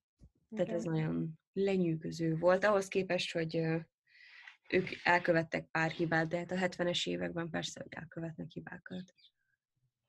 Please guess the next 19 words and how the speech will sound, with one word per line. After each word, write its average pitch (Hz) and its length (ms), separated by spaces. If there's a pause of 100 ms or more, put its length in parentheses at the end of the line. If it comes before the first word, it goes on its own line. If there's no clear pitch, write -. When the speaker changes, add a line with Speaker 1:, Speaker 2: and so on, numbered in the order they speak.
(640)
Speaker 2:
Hát 262 220
igen. 226 400 (320)
Itt 240 420
nyilván 233 360
mondom, 220 280
könnyű, 214 580 (120)
öm, 202 600 (640)
az 202 160
éppen 220 420
akkori 214 800
nép 233 320
ellenségére 196 1200
fogni. 190 560 (360)
Speaker 1:
Persze. 160 480 (840)
Speaker 2:
Mert 226 320
hogy 226 120
mindig 214 300
van 202 200
valaki, 180 380